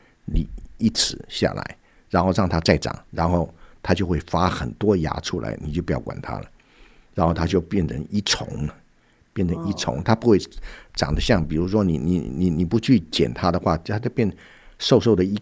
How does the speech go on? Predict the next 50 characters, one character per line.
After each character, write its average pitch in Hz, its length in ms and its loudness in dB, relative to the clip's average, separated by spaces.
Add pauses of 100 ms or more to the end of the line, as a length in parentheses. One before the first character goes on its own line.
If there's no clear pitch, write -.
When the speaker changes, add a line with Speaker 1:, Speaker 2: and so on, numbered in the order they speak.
Speaker 1:
根， 113 300 2
然 80 180 0
后 85 240 0 (300)
它 98 160 0
的 92 120 2
那 98 140 0
个 80 120 -2
范 92 260 2
围 67 100 -2
就 90 100 -4
不 87 120 -4
会 87 80 4
很 65 240 -6
大。 - 320 -4
但 123 120 2
是 117 140 2
因 123 160 0
为 104 80 2
你 76 260 -2 (360)
剪 71 260 0
了 80 60 0
以 71 140 -2
后， 92 140 -2
它 98 240 0 (920)
剩 - 240 6
四 107 200 2
个 87 140 4
芽， 67 320 -2 (440)
当 120 160 6
你 78 140 2 (340)
再 117 140 8
长 80 260 0
到 87 140 2
差 90 160 0
不 92 60 0
多， 92 200 2 (220)
呃， 73 260 -2 (120)
篱 73 180 -2
笆 95 140 0
这 92 100 -4
么 76 120 -2
高， 80 280 2
你 90 160 0
再 127 180 6
剪 67 240 0
一 78 80 0
次 85 220 -2
的 71 140 -4
时 87 120 -2
候， 71 140 -2